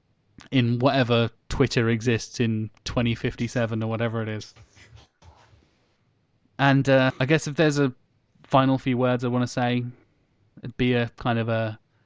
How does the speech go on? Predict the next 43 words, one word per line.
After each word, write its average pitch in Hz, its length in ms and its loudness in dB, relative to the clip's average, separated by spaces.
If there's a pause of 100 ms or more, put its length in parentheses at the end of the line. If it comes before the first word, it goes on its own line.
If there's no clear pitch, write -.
(160)
a 135 80 -4
mantra 131 680 0
for 120 120 -8
the 117 60 -2
listeners. 113 560 -6 (280)
I - 40 -4
want 135 140 4
you 139 80 4
to 131 220 0 (320)
continue 151 500 2
to 135 140 0
read 131 360 2 (280)
good 135 180 -2
comics 131 420 -2
even 127 200 -2
without 123 280 0
us 120 240 -4
recommending 123 520 -4
things 127 260 -4
to 120 80 -6
you, 117 220 0 (560)
and 135 160 -4
continue 147 340 2
to 131 140 0
recommend 127 420 0
things 120 220 -2
to 123 120 -4
each 120 160 -4
other 117 300 0 (680)
on 127 140 2
Twitter, 123 520 -2
in 127 160 -8
person. 123 540 0
Go 135 200 0
to 147 140 -4
your 139 60 2
local 131 240 2
comic 131 260 -2
book 113 160 -8
shop, - 400 -2 (380)
meet 135 240 0
new 139 160 2
people, 123 640 -2